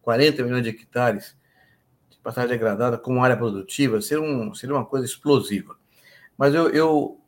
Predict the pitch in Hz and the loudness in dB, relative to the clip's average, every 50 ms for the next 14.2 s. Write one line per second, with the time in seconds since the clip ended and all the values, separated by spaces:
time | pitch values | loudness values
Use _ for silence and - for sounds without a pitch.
0 | _ _ - - 143 147 156 156 147 127 - - - 117 110 107 107 113 117 110 | _ _ -6 0 2 4 4 4 4 2 0 -2 -6 -6 -4 -4 0 0 0 0
1 | 107 120 120 110 104 - 101 92 - - - 147 147 127 117 107 107 120 131 127 | 2 0 -2 -4 -4 -4 -8 -8 -6 -2 0 2 2 2 2 0 0 -2 -2 -2
2 | 127 139 139 - - 120 113 - - 147 147 143 147 - 156 165 170 170 170 - | -2 -4 -2 0 0 0 0 0 0 -2 -2 -2 -2 0 0 2 2 0 -2 -4
3 | 175 180 180 - - - - - - - _ - 139 151 151 165 165 160 151 139 | -8 -8 -8 -10 -16 -20 -20 -20 -20 -12 _ 2 4 4 6 6 6 6 6 4
4 | - - 143 143 131 117 113 104 110 104 - 117 104 104 98 101 - 107 92 - | 4 8 10 10 10 10 8 6 0 -2 -2 -2 -4 -4 -4 -4 -6 -8 -8 -8
5 | - - - 98 120 143 143 139 - _ _ _ _ _ _ _ _ _ - 113 | -10 -16 -12 -6 -4 -4 -4 -4 -8 _ _ _ _ _ _ _ _ _ -14 -14
6 | 104 104 _ - 127 139 139 139 135 131 127 123 120 117 110 110 - - - - | -14 -10 _ -4 -2 0 0 0 0 0 -2 -2 -2 -4 -4 -6 -8 -8 -8 -6
7 | - 110 107 107 - - 107 117 123 127 127 120 - 113 117 123 131 131 131 127 | -6 -6 -6 -6 -6 -6 -4 -4 -4 -4 -4 -4 -4 -4 -4 -2 -2 -2 -2 0
8 | 123 117 107 104 98 92 82 - - _ _ - 117 120 131 135 127 123 117 113 | 0 -2 -2 -4 -4 -8 -10 -14 -18 _ _ -10 -8 -6 -6 -4 -4 -2 -2 -2
9 | 107 101 101 - _ 113 113 104 - _ - 104 95 - - - 165 170 160 123 | -2 -4 -6 -8 _ -6 -8 -8 -6 _ -6 -6 -6 -6 -4 0 2 2 2 2
10 | 104 - _ _ _ _ _ _ _ _ _ _ _ _ _ _ _ _ - 127 | -2 -6 _ _ _ _ _ _ _ _ _ _ _ _ _ _ _ _ -6 -6
11 | 123 - 135 123 - - 139 139 143 139 143 135 - - - 151 147 - - - | -4 -4 -6 -4 -2 0 2 2 4 4 4 2 2 0 0 0 0 0 -2 -4
12 | 147 165 165 143 - 147 135 117 104 - - - - - - 127 131 143 135 123 | -4 -2 -4 -2 2 4 4 4 4 2 -2 -8 -14 -14 -12 -2 2 4 4 4
13 | 127 139 156 175 165 170 - 117 110 110 104 104 - 120 113 113 123 143 156 156 | 4 4 2 2 0 -2 -2 -2 -2 -2 -4 -4 -2 0 0 0 0 0 -2 -4
14 | 156 - - | -6 -8 -14